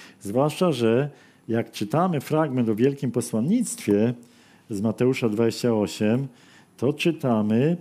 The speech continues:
tam, że my mamy czynić ludzi uczniami, uczniami Jezusa.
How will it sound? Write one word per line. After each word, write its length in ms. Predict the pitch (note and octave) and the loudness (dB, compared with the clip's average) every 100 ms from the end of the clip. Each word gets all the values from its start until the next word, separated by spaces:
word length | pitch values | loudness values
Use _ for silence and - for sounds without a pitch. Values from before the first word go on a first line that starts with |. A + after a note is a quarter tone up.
| - - - _ _ | -8 -20 -20 _ _
tam, 300 | - G#2+ C#3 | -4 0 0
że 140 | C3+ D3+ | 2 2
my 260 | A2+ C#3 | 2 2
mamy 600 | D#3+ B2 A#2 B2+ C#3 D#3 D#3 - _ _ _ _ | 2 2 2 2 2 0 -2 -14 _ _ _ _
czynić 640 | - F#3 A#3 A#3 C#3+ - - | 0 2 4 4 2 0 0
ludzi 480 | G2+ B2+ A#2 A2 B2+ | 2 4 2 0 0
uczniami, 840 | G#2+ - B2 B2+ A#2+ G2+ F2 D#2+ - _ _ _ _ _ - | 0 0 2 4 4 2 -2 -6 -14 _ _ _ _ _ -16
uczniami 340 | - G#2 F#2+ | -8 -4 0
Jezusa. 520 | C3 B2+ E3 D3+ F#2+ | 0 2 0 0 -4